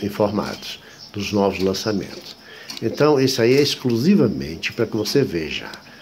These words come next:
a cicatrização. Eu vou pegar ela, hoje não, eu ia gravar, pegar, mas amanhã eu acho que devo gravar. Eu vou pegar e vou mostrar o vídeo pra você ver a cicatrização, como é que ficou.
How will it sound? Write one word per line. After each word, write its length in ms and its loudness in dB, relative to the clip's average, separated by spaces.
a 140 2
cicatrização. 1500 -2
Eu 140 4
vou 160 4
pegar 420 4
ela, 300 2
hoje 340 6
não, 220 2
eu 80 0
ia 160 6
gravar, 640 2
pegar, 340 -2
mas 220 2
amanhã 280 6
eu 120 4
acho 220 -2
que 80 0
devo 260 -2
gravar. 500 -2
Eu 100 0
vou 140 4
pegar 640 2
e 160 4
vou 500 2
mostrar 880 2
o 120 0
vídeo 580 4
pra 100 2
você 240 2
ver 120 4
a 40 2
cicatrização, 1200 0
como 320 2
é 80 4
que 160 -6
ficou. 520 -4